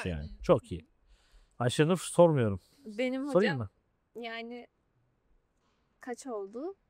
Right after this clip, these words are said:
Speaker 3: Zö-, yetmiş üç.
Speaker 1: Yetmiş.
Speaker 2: Yetmiş üç
Speaker 3: Evet,
Speaker 2: beraber ama
Speaker 3: yetmiş üç.
Speaker 2: yağ fazla belki de yani sonuçta o düzenlemeler. Şu an yüz bölüm şeyindeyiz. Tabii böyle aralarda kavramlar değişiyor, bir şeyler oluyor.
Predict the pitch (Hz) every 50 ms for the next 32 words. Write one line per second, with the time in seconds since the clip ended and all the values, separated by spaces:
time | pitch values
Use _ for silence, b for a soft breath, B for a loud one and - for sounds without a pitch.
0 | - 254 240 247 277 262 226 - - - 254 294 311 - - 359 - 494 392 359
1 | - 262 254 - - - 269 269 269 _ _ _ _ _ _ _ _ - - -
2 | - 127 120 - 156 143 - - 175 - - - - - - 240 233 226 226 -
3 | 110 101 95 92 107 - - 117 104 110 110 120 120 - - 117 104 98 90 98
4 | 87 85 90 104 - - - - 107 101 98 101 - - 123 107 92 - - 139
5 | 113 101 104 98 107 104 95 92 87 85 78 82 87 - _ _ _ - - _
6 | - - - 240 269 285 269 226 156 139 131 139 165 196 208 180 160 139 135 131
7 | 127 120 117 110 110 117 - _ _ _ _ _ _ _ _ _ _ - 120 -
8 | - 127 110 107 104 101 101 104 123 160 143 - - - - 143 135 135 147 139
9 | 101 73 117 127 123 120 113 120 127 135 139 139 135 131 139 - - 143 135 127
10 | 127 131 131 131 131 135 127 127 127 131 127 123 - - - 127 117 113 - -
11 | 123 120 120 117 113 107 113 135 165